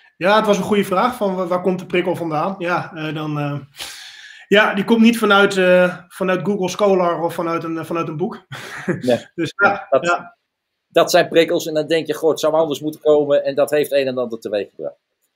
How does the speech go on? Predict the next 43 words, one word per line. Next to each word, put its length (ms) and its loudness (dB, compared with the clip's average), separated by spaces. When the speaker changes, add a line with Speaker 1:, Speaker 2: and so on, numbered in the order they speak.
Speaker 1:
Ja. 400 -6
Speaker 2:
Dankjewel, 880 6
eh, 380 6
jullie 240 2
allemaal 240 2
dank 240 2
voor 180 -6
het 120 -4
bijwonen. 960 2
En, 520 4
eh, 280 0
mocht 240 0
je 60 -12
mensen 240 -4
hebben 180 -2
die 80 -6
geïnteresseerd 580 -6
zijn, 180 -4
als 140 -2
laatste 340 0
nog 140 -2
even, 440 0
eh, 240 -8
hij 160 -2
blijft 240 2
nog 120 -4
heel 160 0
lang 200 -2
staan 420 0
en 340 -6
dit 240 -4
webinar 400 0
kan 160 -6
ook 140 -2
nog 140 -8
nagekeken 580 0
worden. 220 -2
Dus 160 -12
hij, 160 -4
hij 260 -4
is 200 -8
nog, 300 -4
eh, 400 0